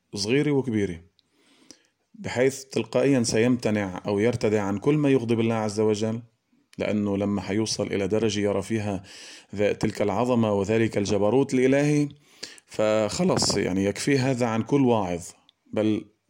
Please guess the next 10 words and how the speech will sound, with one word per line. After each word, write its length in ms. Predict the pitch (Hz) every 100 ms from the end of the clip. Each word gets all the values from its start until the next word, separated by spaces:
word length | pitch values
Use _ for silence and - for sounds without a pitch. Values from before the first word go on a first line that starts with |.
| -
كمان 280 | 110 131 143
بده 160 | 113
يضيف 200 | 110 117
شيء 180 | - 110
تاني. 380 | 113 107 101 95 - _ - - - - - - -
حتى 560 | - - 175 143 90 - -
رؤيته 520 | 120 117 131 127 123
لهذا 460 | 104 101 104 110 113
الجمال 580 | 104 104 104 110 107 107 -
الإلهي 600 | 110 104 104 104 107 107